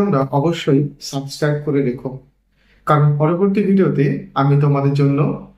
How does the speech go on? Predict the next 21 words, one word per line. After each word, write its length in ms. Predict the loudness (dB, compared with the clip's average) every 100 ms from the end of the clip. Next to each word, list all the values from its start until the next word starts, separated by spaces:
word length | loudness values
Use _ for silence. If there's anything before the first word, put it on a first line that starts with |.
| _ _ _ _ 0
বিভিন্ন 340 | 2 4 2 0 0
সাবজেক্টের 580 | -2 0 -2 0 0 0 -4 -14 _ _ -10 -2
সম্পূর্ণ 340 | -2 0 0 0
সিলেবাস 340 | 0 0 0 -2 -2
নিয়ে 140 | -2 -2 -8 -20 _ -2
হাজির 220 | 2 2 0
হচ্ছি। 240 | -4 -6 -8 -8 _ _ _ _ -2
আর 100 | 0 0
যখনই 300 | -2 0 0 0
আমি 140 | -2 -8 -14 -20 -14 0 2
এই 60 | 2
ভিডিওগুলো 420 | 0 2 2 0 -2 -4
আপলোড 280 | -2 -2 -2 0
করব, 200 | -2 -2 -8 -10 -20 _ _ _ 2
যেন 180 | 2 4 0
সবার 260 | -2 0 -2
আগে 140 | -2 -4 -4 -12 -4
তোমার 220 | 0 0 0
কাছে 180 | -4 -6 -6
পৌঁছে 240 | -8 -8 -8
যায়। 180 | -10